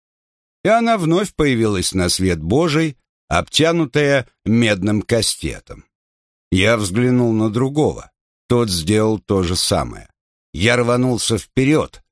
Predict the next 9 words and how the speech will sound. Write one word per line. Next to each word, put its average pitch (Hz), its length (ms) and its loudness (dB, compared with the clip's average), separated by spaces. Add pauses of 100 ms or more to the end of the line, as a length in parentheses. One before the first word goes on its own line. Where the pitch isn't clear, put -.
(100)
к - 40 -8
стоп-крану. 117 840 -2 (360)
Штраф 120 460 0
за 107 140 0
остановку 104 540 -2
поезда — 143 580 0 (240)
двадцать 123 760 -2
пять 120 240 0
фунтов. - 680 -4